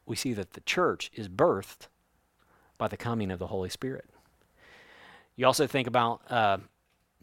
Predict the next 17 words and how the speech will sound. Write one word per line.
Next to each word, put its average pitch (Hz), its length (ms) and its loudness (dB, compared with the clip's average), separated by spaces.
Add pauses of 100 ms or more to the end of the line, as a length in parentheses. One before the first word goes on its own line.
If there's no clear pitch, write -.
(880)
Luke, 139 380 4
who 120 160 -2
also 117 340 2
wrote 110 400 -2 (100)
the, 104 300 -4 (400)
uh, 92 320 -10 (480)
the 110 160 -6
book 117 140 -4
of 113 80 4
Acts 110 260 4
as 101 120 -6
well 107 220 2
as 98 100 -2
Luke, 113 260 -2 (140)
Luke 120 220 0
chapter - 300 0
three, 123 400 -6